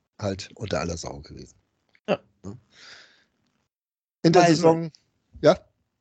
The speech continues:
Speaker 2: man hätte halt wissen müssen, dass Julian Pollersbeck ein Phlegma hat. Man hätte auch das Risiko um Kyriakos Papadopoulos besser einschätzen müssen.
Speaker 1: Ja.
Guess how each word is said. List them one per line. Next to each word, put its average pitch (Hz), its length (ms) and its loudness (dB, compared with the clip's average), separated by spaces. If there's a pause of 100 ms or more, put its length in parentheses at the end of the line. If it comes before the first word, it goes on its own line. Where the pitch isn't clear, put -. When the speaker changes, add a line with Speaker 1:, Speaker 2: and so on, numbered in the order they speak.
Speaker 2:
man 190 140 4
hätte 208 280 0
halt 185 220 -2
wissen 190 260 0
müssen, 160 400 -8 (160)
dass 160 380 -8
Julian 175 400 -6
Pollersbeck 170 580 -6 (760)
ein 202 200 0 (120)
Phlegma 208 480 0
hat. 202 400 -4 (200)
Man 180 440 -6
hätte 190 460 -2
auch - 500 -2 (300)
das 175 340 -4
Risiko 196 640 4
um 185 420 -4
Kyriakos 190 560 2
Papadopoulos 190 840 0
besser 190 360 2
einschätzen 175 720 -6 (320)
müssen. 190 520 2 (280)
Speaker 1:
Ja. 101 80 -20